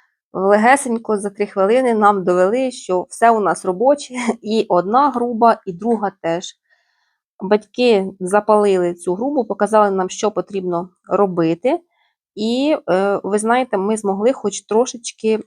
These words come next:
нагрітися. В хаті стало, хоч, можливо, знаходитися там через, буквально через хвилин сорок. Сама груба, вона, знаєте, має дуже класний такий механізм. Я колись окремо покажу, як вона збудована.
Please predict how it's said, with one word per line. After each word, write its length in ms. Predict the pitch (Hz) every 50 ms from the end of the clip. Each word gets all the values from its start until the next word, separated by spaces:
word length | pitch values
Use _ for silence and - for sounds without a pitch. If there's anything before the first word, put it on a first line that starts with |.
| _ _ _ _ _ _ _ _ -
нагрітися. 800 | 190 190 202 202 190 180 190 233 233 233 - 165 160 - - 156
В 100 | - - _ _ _ _
хаті 340 | _ - 214 233 233 208 202
стало, 500 | - - 214 214 214 214 208 202 202 _ _ _ _ _ _ _ _ _ _ _ _ _ _ _
хоч, 240 | - - 220 220 214
можливо, 400 | 208 196 190 208 220 208 208 190
знаходитися 640 | 196 190 190 - 240 254 214 202 - 190 - 185 180
там 200 | - 180 180 -
через, 260 | - 185 180 175 180
буквально 440 | 180 - - 208 220 226 208 185 180
через 420 | - 196 190 196 190 185 - -
хвилин 560 | - - - 185 180 180 190 202 208 202 190 - _ _
сорок. 520 | - - - 190 180 170 170 165 - - - _ _ _ _ _ _ _
Сама 400 | - - - 220 220 240 254 247
груба, 360 | 208 196 208 233 240 220 208 190
вона, 220 | 190 190 190 190
знаєте, 340 | 196 202 208 208 202 - 190
має 280 | 185 196 196 190 185
дуже 340 | 180 185 220 202 185 180 180 - _ _ _ _ _ _
класний 540 | _ 196 196 196 196 196 - - 190 180 175
такий 460 | - 180 - - 196 180 180 - _ _ _
механізм. 500 | 196 208 208 - 202 190 214 269 294 233
Я 100 | 202 202
колись 360 | 202 202 196 190 190 190 - 196
окремо 420 | 196 196 - 190 190 185 180 175
покажу, 420 | - 185 185 - 185 180 180 185
як 220 | 180 180 175 - -
вона 180 | 180 175 175
збудована. 640 | 170 175 180 185 170 185 202 233 269 302 311 311 294